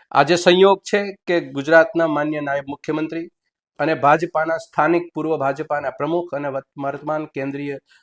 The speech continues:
અ, પ્રવક્તા રાજ્યના, અ, સરકારના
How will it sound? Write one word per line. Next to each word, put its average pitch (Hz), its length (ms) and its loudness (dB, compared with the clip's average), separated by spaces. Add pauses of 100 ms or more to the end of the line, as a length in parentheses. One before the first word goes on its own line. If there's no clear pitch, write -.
(420)
અ, 127 40 -4 (1300)
પ્રવક્તા 151 440 2
રાજ્યના, 143 580 -4 (180)
અ, 131 160 -8
સરકારના 135 540 -4